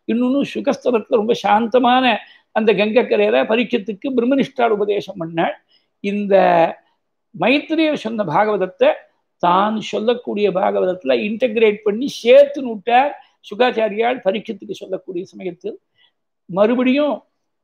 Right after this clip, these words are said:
பகவானுடைய நாபி கமலத்திலேருந்து பிரம்மா ஆவிர்பவிச்சது.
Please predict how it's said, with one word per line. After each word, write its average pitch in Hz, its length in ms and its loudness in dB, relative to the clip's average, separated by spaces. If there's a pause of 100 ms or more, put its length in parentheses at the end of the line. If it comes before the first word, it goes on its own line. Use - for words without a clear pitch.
(120)
பகவானுடைய 226 760 0
நாபி 220 340 -4
கமலத்திலேருந்து 220 720 -2
பிரம்மா 208 340 -4
ஆவிர்பவிச்சது. 196 760 -4